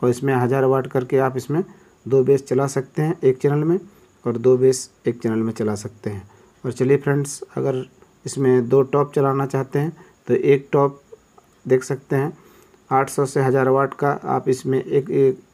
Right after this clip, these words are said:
स्पीकर डाल सकते हैं, और टोटल दो हज़ार वाट per channel आपको देखने के लिए मिलेगा इस एम्पलीफायर में। और टू ohms में रन कराना चाहते हैं यह एम्पलीफायर को, दो टॉप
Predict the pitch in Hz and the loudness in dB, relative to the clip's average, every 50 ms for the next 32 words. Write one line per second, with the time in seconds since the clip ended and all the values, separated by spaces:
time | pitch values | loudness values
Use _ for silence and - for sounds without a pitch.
0 | - 131 - - - 127 131 143 131 123 131 127 135 135 - 147 139 - - 156 | -10 -10 -10 -6 -6 -2 0 0 0 2 2 0 0 0 -2 -4 -4 -2 -2 0
1 | 147 151 175 - - - _ _ _ _ _ _ _ _ - - 120 120 127 127 | 0 0 -2 -4 -10 -20 _ _ _ _ _ _ _ _ -6 -6 -6 0 0 0
2 | 120 135 127 120 120 135 127 123 123 135 135 131 131 135 131 131 - - 139 135 | 0 2 0 2 4 2 4 4 4 2 4 4 2 2 2 0 -2 -4 -4 -4
3 | 131 - 135 135 135 131 127 127 - - 131 131 117 127 135 131 131 131 135 139 | -2 -2 -2 0 0 0 -2 -2 0 -2 0 0 0 -2 -4 -4 -4 -2 -2 -2
4 | 135 135 139 143 143 143 147 160 190 233 254 175 131 123 131 127 123 123 135 135 | 0 0 2 2 2 2 2 -2 -6 -8 -6 -6 -4 -2 -2 -2 -2 -2 -4 -4
5 | 135 131 - 135 135 139 143 156 180 - - - - - - _ - 131 127 127 | -4 -2 -2 -2 -2 -2 -4 -6 -8 -10 -18 -20 -20 -20 -20 _ -6 -6 -6 0
6 | - 147 147 147 139 135 135 - 151 147 139 143 139 143 131 - 139 139 135 139 | 4 6 8 8 6 4 0 -4 0 0 2 2 0 0 0 0 -2 -2 0 -2
7 | 139 131 139 139 143 143 - 147 147 151 - 135 135 135 131 135 131 131 131 135 | -4 -4 -4 -6 -6 -4 -4 -4 -4 -2 0 0 0 0 0 -2 -2 -2 -4 -2
8 | 139 135 139 143 143 147 147 156 165 170 - - - _ _ _ _ _ - 127 | -4 -2 0 0 -2 -2 -2 -4 -4 -6 -6 -12 -20 _ _ _ _ _ -12 -10
9 | 120 120 143 151 151 147 - 139 143 139 143 | -2 2 2 2 2 2 0 -2 -2 -2 -4